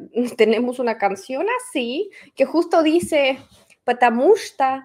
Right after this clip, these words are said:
на десять девчонок, на десять девчонок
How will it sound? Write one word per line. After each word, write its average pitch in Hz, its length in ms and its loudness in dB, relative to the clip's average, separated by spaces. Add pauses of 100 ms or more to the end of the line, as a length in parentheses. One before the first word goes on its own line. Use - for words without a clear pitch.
(140)
на 220 240 -4
десять 226 920 -6
девчонок, 226 1040 -6
на 196 160 -10
десять 214 800 -6
девчонок 254 720 -10